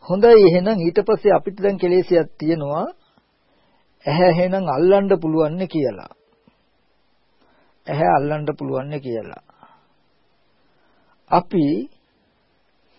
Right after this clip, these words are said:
අල්ලන්න පුළුවන් කියලා අල්ලපු තැනට,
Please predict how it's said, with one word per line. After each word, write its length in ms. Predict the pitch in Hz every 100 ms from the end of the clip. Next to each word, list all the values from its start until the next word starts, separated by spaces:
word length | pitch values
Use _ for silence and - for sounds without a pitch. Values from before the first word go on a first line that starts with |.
| _ _ -
අල්ලන්න 480 | 151 190 214 220 214 202
පුළුවන් 540 | 180 180 190 196 185
කියලා 640 | - 175 156 147 180 285 - _ _ _ _ _ _ _ _ _ _
අල්ලපු 520 | 151 185 208 202 220
තැනට, 440 | - 151 151 143